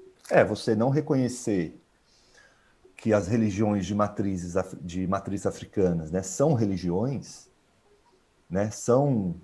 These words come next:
é, são momentos de espiritualidade, né, históricos da, da, das populações africanas, né?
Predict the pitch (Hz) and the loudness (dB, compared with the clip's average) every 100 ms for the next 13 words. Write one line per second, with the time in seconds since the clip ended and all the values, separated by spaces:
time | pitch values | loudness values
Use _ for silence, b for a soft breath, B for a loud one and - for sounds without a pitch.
0 | - - 92 92 87 87 85 80 78 76 | -16 -6 -2 0 2 2 0 -2 -4 -6
1 | 76 71 - - _ - - - - - | -10 -14 -20 -20 _ -20 -20 -14 -14 -14
2 | - - - - 120 131 139 113 120 107 | -20 -20 -20 0 4 4 4 4 4 6
3 | 123 143 135 98 87 104 104 147 151 - | 4 4 0 -2 -2 -2 0 0 0 2
4 | 131 131 127 113 90 95 127 160 98 87 | 2 4 2 2 2 4 4 2 0 -4
5 | 90 139 165 _ 104 - - 127 156 160 | -2 -4 -8 _ -12 -6 6 10 10 8
6 | 123 104 92 101 101 95 90 95 - 90 | 4 -2 0 0 2 2 2 -4 -8 -6
7 | 101 95 98 95 82 - 113 156 104 80 | -4 -2 -4 -6 -8 -6 -4 -2 -4 -6
8 | 87 | -10